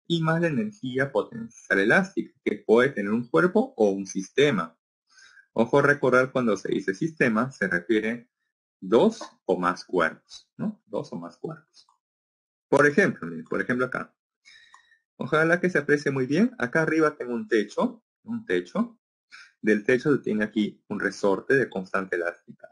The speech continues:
Acá, al otro extremo, ese resorte está unido a un cuerpo de cierta masa M, y que en ese instante presenta una cierta rapidez con respecto inclusive a una cierta altura H respecto al suelo, el cual sería mi nivel de referencia.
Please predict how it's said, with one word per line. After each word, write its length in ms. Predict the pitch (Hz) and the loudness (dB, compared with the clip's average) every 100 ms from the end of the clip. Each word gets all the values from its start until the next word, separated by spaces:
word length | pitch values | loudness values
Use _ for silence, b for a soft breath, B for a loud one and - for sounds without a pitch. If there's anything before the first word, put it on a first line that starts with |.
| _ | _
Acá, 340 | 123 208 - _ _ b b b b - | -2 -2 -6 _ _ b b b b -4
al 200 | 92 87 | -2 -2
otro 180 | - | 0
extremo, 680 | 107 - 127 101 120 185 - _ _ | -2 0 0 2 -2 -4 -8 _ _
ese 240 | 110 98 | -4 0
resorte 460 | 107 107 120 113 139 | 0 2 2 2 0
está 200 | 139 147 | 0 0
unido 200 | 101 92 | 0 -2
a 40 | |
un 100 | 92 | 0
cuerpo 320 | - - - _ _ _ _ _ _ | 2 2 -2 _ _ _ _ _ _
de 100 | 92 | 0
cierta 280 | 156 175 160 | 0 2 0
masa 380 | 117 - 95 87 | 0 2 2 2
M, 240 | 80 80 _ B B B | -2 -8 _ B B B
y 160 | 120 117 | 2 4
que 80 | 110 | 4
en 80 | 131 | 4
ese 140 | 180 | 4
instante 380 | 185 175 175 180 | 4 4 4 2
presenta 580 | - - 147 143 165 - | 0 0 0 2 0 2
una 220 | 123 131 | 4 4
cierta 300 | 131 143 143 | 4 2 4
rapidez 800 | 135 107 - 95 151 220 - - _ b b b _ | 2 2 0 2 4 2 -4 -20 _ b b b _
con 140 | 104 | 0
respecto 420 | 98 98 135 135 | 0 2 0 0
inclusive 540 | 139 120 117 143 180 - | 0 0 2 4 4 2
a 140 | 110 104 | 0 2
una 220 | 117 120 | 4 4
cierta 300 | 131 127 117 | 2 2 0
altura 400 | 107 101 107 156 | 0 0 2 2
H 200 | 180 185 | 0 0
respecto 400 | 117 - 95 95 | 0 -2 -4 -4
al 40 | |
suelo, 540 | - 143 131 87 90 _ | -2 2 4 2 -6 _
el 220 | 113 107 | -2 0
cual 160 | - 127 | 0 0
sería 380 | 143 139 143 143 | 0 0 0 0
mi 180 | 120 104 | 0 2
nivel 280 | 95 87 87 | 0 -4 -2
de 80 | |
referencia. 680 | 92 95 - 170 143 - | -2 -2 0 0 -2 -8